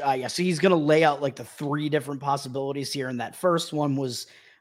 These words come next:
uh, completely unrestricted immigration, and he was explaining why that will not work.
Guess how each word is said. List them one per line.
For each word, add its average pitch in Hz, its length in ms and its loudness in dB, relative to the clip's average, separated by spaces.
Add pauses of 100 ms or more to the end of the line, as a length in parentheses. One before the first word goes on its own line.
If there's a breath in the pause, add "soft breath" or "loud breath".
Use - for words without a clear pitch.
uh, 113 320 2
completely 202 540 2
unrestricted 170 760 2
immigration, 135 800 -2
and 123 100 -4
he 151 140 0
was 143 380 -2
explaining 151 460 0
why 131 120 0
that 143 300 0 (160)
will 151 220 4
not 139 260 2
work. 120 340 -4